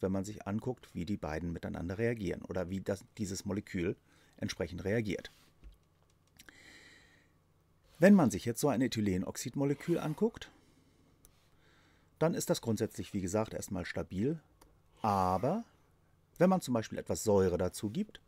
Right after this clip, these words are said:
dann kann das gut sein, dass diese Säure eine Bindung zum Sauerstoffatom ausbildet. Jetzt hätte das Sauerstoffatom drei Bindungen. Es muss also eine andere Bindung aufgehen.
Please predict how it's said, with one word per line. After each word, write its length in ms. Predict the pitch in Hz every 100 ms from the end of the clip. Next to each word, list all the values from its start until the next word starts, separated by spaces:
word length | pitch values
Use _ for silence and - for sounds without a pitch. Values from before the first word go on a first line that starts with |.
| _ _ - - - -
dann 160 | 156 156
kann 160 | 135
das 200 | 101 82
gut 200 | - 247
sein, 340 | - 123 123 127 _ _ _ _
dass 260 | - 165 -
diese 220 | 101 87
Säure 520 | 85 107 101 101 113 -
eine 240 | 143 165
Bindung 420 | - 90 87 101 - -
zum 200 | 156 175 _ -
Sauerstoffatom 840 | - 92 90 - - - 92 -
ausbildet. 600 | 87 - 85 78 - - _ _ _ _ _ _ _ _ _ _ _ _ _ _ _ _ _ - _ _ _ _ _ _ _ _ _ _ _ _ _
Jetzt 180 | 127 123
hätte 140 | 131 113
das 160 | 98
Sauerstoffatom 680 | 151 180 - 123 98 - 92
drei 200 | - 87
Bindungen. 560 | 85 92 98 120 180 214 _ _ _ _
Es 100 | -
muss 160 | 143 143
also 240 | 110 104
eine 260 | 80 95 -
andere 340 | 107 123 113
Bindung 340 | 92 90 85 -
aufgehen. 600 | 101 98 - 147 160 220